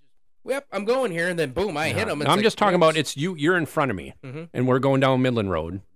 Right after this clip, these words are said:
Speaker 2: and we're, there, there's, we're flying, we're doing, we're, so we're in the left lane passing people, and then you're gonna go into McDonald's in Freeland.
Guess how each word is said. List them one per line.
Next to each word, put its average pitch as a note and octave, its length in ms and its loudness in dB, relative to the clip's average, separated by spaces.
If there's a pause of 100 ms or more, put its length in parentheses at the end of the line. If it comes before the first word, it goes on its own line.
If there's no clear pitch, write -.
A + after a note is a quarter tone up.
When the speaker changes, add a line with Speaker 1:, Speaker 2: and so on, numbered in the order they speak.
Speaker 2:
and A2 220 -2
we're, A#2 280 0
there, A#2+ 160 -2
there's, A#2 360 -4
we're C3+ 280 0
flying, A#2 460 -6
we're G#2+ 100 -4
doing, G#2 300 -6
we're, A2+ 100 -4
so A#2 140 -6
we're B2+ 120 0
in A#2+ 60 -2
the A2 80 -2
left A2 180 -4
lane A2 200 -6
passing G#2 340 -10
people, G2 320 -8
and G2+ 80 -4
then G2+ 100 -2
you're C#3 100 -4
gonna B2+ 140 -2
go A#2+ 160 0
into A#2+ 140 2
McDonald's G#2 580 -4
in F2+ 120 -12
Freeland. E2+ 340 -10